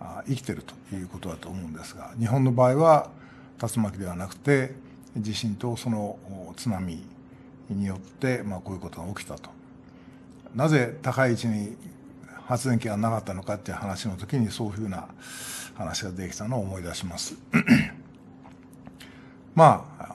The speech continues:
ー、とにかくね、あんまり大きな、あー、災害が起きないことを本当に願いたいところですけれども、もう、あの、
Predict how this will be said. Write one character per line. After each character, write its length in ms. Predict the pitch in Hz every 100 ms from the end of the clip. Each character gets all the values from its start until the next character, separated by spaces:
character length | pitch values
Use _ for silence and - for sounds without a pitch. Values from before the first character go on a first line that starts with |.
| - - - - - - - - - - - - - - - - - - - -
ー、 20 | -
と 80 |
に 60 | 143
か 100 | 113
く 80 | 107
ね、 80 | 120
あ 100 | 120
ん 80 |
ま 80 | 139
り 60 | 135
大 160 | 147
き 100 | 147
な、 280 | 123 107 92 -
あ 220 | - 98 101
ー、 20 |
災 200 | 127 120
害 160 | 117
が 80 | 113
起 80 | 110
き 60 | 147
な 120 | 131
い 60 |
こ 120 | 120 117
と 140 | 127
を 120 | 110
本 120 | 107
当 160 | 107 113
に 60 | 107
願 240 | 117 123
い 60 | 120
た 120 | 139
い 80 | 113
と 80 |
こ 120 | 104 113
ろ 140 | 107
で 140 | 98
す 120 | 92 -
け 100 | 110
れ 60 |
ど 140 | 110 139
も、 360 | 135 110 92 - - - - - - - -
も 540 | 131 127 123 120 113 -
う、 40 |
あ 80 | 123
の、 400 | 123 123 113